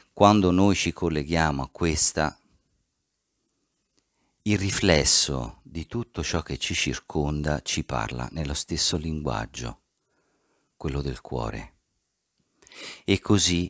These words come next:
abbiamo visto come è possibile ricevere amore da una roccia, nello stesso modo in cui noi possiamo provare amore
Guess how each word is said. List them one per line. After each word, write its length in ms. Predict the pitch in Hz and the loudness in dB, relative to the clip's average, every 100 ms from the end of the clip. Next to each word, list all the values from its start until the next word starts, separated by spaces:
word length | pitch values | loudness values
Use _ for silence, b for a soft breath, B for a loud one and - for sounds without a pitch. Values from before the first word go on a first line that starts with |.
| - | -6
abbiamo 400 | 78 76 78 78 | -6 -4 -2 -2
visto 720 | 76 71 - - 73 67 - _ _ _ _ _ _ - | -4 0 0 0 -4 -6 -10 _ _ _ _ _ _ -2
come 420 | 101 92 87 85 | 2 2 4 2
è 100 | 82 | 0
possibile 1120 | - 90 - - 92 80 60 65 60 58 - - | -4 0 4 4 2 -4 -6 -8 -8 -8 -12 -16
ricevere 600 | 71 69 - 76 67 65 | -10 -4 -2 0 -2 -4
amore 440 | 64 67 69 67 65 | -4 -4 -4 -4 -4
da 140 | 67 | -4
una 200 | 62 62 | -6 -8
roccia, 640 | 65 62 - - 73 60 - _ _ _ _ _ _ _ _ _ _ _ _ _ _ _ _ _ _ _ _ - | -6 -6 -6 -6 -6 -8 -14 _ _ _ _ _ _ _ _ _ _ _ _ _ _ _ _ _ _ _ _ -4
nello 260 | 82 82 | 0 4
stesso 440 | 80 - 85 - 80 | 4 4 2 2 2
modo 340 | 76 78 78 | 2 0 0
in 140 | 67 | -4
cui 300 | 67 - 80 | -6 -6 -2
noi 320 | 76 76 73 69 | 0 0 -2 -4
possiamo 480 | 76 - 78 71 | -4 -2 0 -2
provare 520 | 69 71 67 69 67 67 | -4 -6 -2 -2 -2 -4
amore 540 | 67 60 58 58 | -4 -6 -6 -8